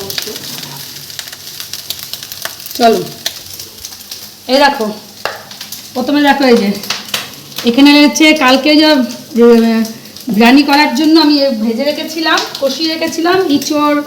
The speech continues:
আলু, সয়াবিন, পনির, এটা ছিল, আমি খাটাইনি, খানিকটা তুলে রেখেছিলাম, সেটা এটা এখন কষা কষা করেছি মিক্স ফ্রাইড রাইস দিয়ে খাওয়ার জন্য। আর এই যে চিংড়ি মাছ দিয়ে মোচার ঘন্ট, এই দেখো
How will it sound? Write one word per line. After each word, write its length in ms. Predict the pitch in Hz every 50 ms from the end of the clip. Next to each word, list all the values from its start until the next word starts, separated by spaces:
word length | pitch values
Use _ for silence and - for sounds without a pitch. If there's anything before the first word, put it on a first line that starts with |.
| - - - - - - - - 226
আলু, 260 | 233 247 262 269 277 277 277 - -
সয়াবিন, 380 | 254 254 254 254 233 269 277 269 - -
পনির, 280 | 262 254 262 285 285 269 233
এটা 120 | 262 262 262 - -
ছিল, 220 | - - 285 277 254 196 190 180 - - - - - - - - - -
আমি 120 | 208 226 233 247 233 -
খাটাইনি, 500 | - 240 214 277 269 269 233 202 190 180 180 - - - -
খানিকটা 300 | - 220 233 233 233 269 - -
তুলে 160 | 254 262 262 254
রেখেছিলাম, 360 | 233 226 202 - 196 175 - - - - - - - - -
সেটা 180 | - 233 240 254 240
এটা 100 | 269 262 262 254
এখন 160 | 262 277 277 277 240 - -
কষা 220 | 226 214 214 - 247 247
কষা 180 | 240 - 262 240 254
করেছি 340 | 254 254 254 254 - - 285 311 349 320 233
মিক্স 160 | 226 214 - -
ফ্রাইড 180 | 233 226 220 208
রাইস 140 | 240 240 208 202
দিয়ে 120 | 254 226 -
খাওয়ার 200 | 202 190 190 185 185
জন্য। 180 | 185 175 175 175 165 - - - - - - - - - - - - 190 196
আর 80 | 226 233 240
এই 60 | 247 233
যে 80 | 220 202 190 - - - - - - - - - - - - - - - - -
চিংড়ি 260 | 285 285 294 294 302 294
মাছ 120 | 294 294 277 -
দিয়ে 120 | 311 311 294 277
মোচার 240 | 269 269 277 285 277 240 196
ঘন্ট, 240 | 220 220 202 - - 180 175 143 143 - - - - - - - - - - - - - - - - - - - 254
এই 60 | 240 240
দেখো 160 | 233 214 220